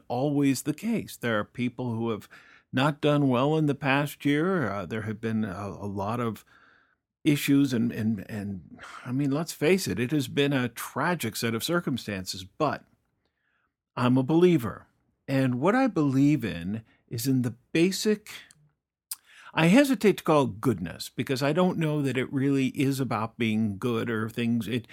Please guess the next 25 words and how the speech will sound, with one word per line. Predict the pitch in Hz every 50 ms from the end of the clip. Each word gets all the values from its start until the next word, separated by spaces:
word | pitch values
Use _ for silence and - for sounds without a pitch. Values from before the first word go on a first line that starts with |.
| - - - - _ _
but | - 190 196
there | 214 214 214
is | 208 196 180 190
a, | 175 - -
a, | 170 175 165 - -
a | 175
sort | - - - 277 294
of | 277 247 208
an | 220 190 - - -
energy, | 170 185 214 226 208 160 110 - - 123 117 107 -
if | - 113 113 - - -
you | 120 120 120
will, | 110 110 117 117 104 95 85 80 80
maybe | 104 127 127 139 160 151 147 160
even | 160 156 151 143 147 147
a | 135
word | 131 139 147 156 160 135
like | 131 131 156 156 - -
magic, | 139 185 214 233 - - - - - - _ _ _ _ _ _ _ _ _ _ _ _ _
that | - 143 135 -
comes | - 165 151 151 143 135 156
along | 143 135 127 110 113 113 113 120 127 139 139 _ _ _ _ _ _ _ _ _ _ _ _ -
that | - 151 151 -
convinces | - - 160 160 160 135 156 190 240 269 277 - 160 131 120 120
me | 110 110 104 98 101 104 113 127 139